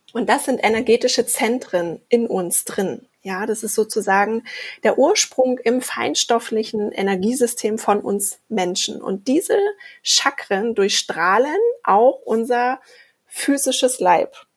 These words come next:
Ja, also das heißt, auch wenn wir schon jetzt die Pu-, fünf Punkte von der Anni verinnerlichen, kann es passieren, dass uns dort etwas zurückhält. Mm, und die Chakren, die beeinflussen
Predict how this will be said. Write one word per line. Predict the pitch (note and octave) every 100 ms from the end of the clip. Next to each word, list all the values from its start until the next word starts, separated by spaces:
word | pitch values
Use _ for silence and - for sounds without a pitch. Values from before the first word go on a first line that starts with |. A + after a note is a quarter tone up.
| _ _ _
Ja, | B3 -
also | - G3+
das | G3+ A3 -
heißt, | D4+ C#4 C4+ -
auch | G#3+ A#3
wenn | A#3
wir | C4+
schon | C4+ B3+ A#3+
jetzt | A#3 A#3 A3
die |
Pu-, | G3 B3+ B3
fünf | - B3+ A#3+
Punkte | - C#4 B3 A#3+
von | E4+
der | D#4+ -
Anni | A3 B3+ B3 F4 - - - -
verinnerlichen, | - B3 - D#4+ A3+ G#3 D4 C4+
kann | - B3+ C#4
es | D#4
passieren, | - A3+ - A3+ B3+ D4+ F#4 - -
dass | A#3+ B3
uns | C4 -
dort | - G#3+ C#4 -
etwas | G3+ A3+ A3+ -
zurückhält. | - G3 G#3+ - - - C2+ - - _ _ _ _ -
Mm, | G3 G3 G3 G3 -
und | G3+
die | B3
Chakren, | - C#4 D4 - G#3+
die | G#3
beeinflussen | - - B3 - C4 C4 C4 C4